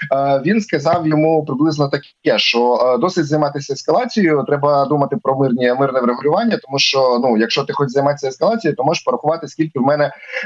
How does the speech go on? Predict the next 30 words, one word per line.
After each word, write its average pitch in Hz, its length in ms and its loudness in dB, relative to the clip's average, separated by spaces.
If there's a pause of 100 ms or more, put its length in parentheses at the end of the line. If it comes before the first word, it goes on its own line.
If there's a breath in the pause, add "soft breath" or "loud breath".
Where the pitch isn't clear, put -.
е, - 40 2
американських 139 800 -2
військ 170 180 -2
стоїть 156 360 -2
в - 20 -4
Європі, 135 460 0
так? 175 300 -2
І, 135 180 -2
е, 123 580 2
не 131 100 -4
забувай 143 360 -2
про 147 140 -4
те, 175 180 -2
що 143 140 -4
вони 147 180 -2
всі 147 180 -2
озброєні, 120 560 0
вони, 147 320 2
е, 117 720 2
боєготові, 131 680 0
так? 196 260 0
І - 60 -8
вони, 135 220 0
в 175 80 -4
принципі, 160 340 -2
готові 143 280 0
виконувати 139 600 0
ті 139 80 -2
накази, 139 420 0
які 151 240 -2